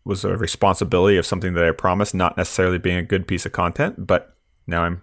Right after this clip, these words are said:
now I'm excited to do the, the edit. In terms of tiny house, it's been actually, it's been a pretty frustrating,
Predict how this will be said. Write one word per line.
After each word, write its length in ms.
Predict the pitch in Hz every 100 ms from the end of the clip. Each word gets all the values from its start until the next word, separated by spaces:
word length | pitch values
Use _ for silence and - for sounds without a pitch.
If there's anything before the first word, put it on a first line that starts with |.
| -
now 180 | 95 95
I'm 120 | 90
excited 380 | - 98 90 90
to 80 | 92
do 220 | 92 87
the, 360 | 87 85 82 80
the 140 | -
edit. 340 | 147 107 - - - - - - -
In 60 | 104
terms 180 | 123
of 100 | 113
tiny 340 | - 196 240 196
house, 420 | 135 110 120 - 151
it's 160 | 147
been 180 | - 254
actually, 460 | 240 233 226 190 170 _ _ _ _ _ -
it's 100 | -
been 120 | 302
a 60 |
pretty 320 | 214 185 170 143
frustrating, 1080 | - - 127 - 143 143 147 151 156 151